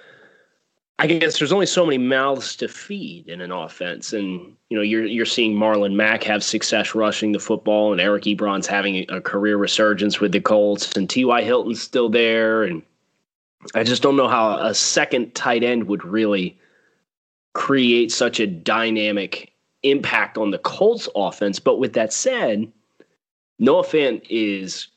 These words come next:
quite the prospect. I put him through the grading process over the course of the weekend. Joe, I called you. I had to call you and talk about this one.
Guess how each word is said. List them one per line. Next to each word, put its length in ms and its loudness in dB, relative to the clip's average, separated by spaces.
quite 420 0
the 80 0
prospect. 800 -4
I 120 0
put 260 0
him 160 0
through 200 -2
the 60 -4
grading 380 -2
process 440 -2
over 140 -2
the 60 -4
course 300 -2
of 20 -2
the 80 -2
weekend. 420 0
Joe, 420 0
I 100 4
called 480 2
you. 340 -8
I 60 0
had 160 2
to 60 -6
call 440 0
you 260 -2
and 100 -4
talk 280 0
about 300 -8
this 220 -14
one. 120 -18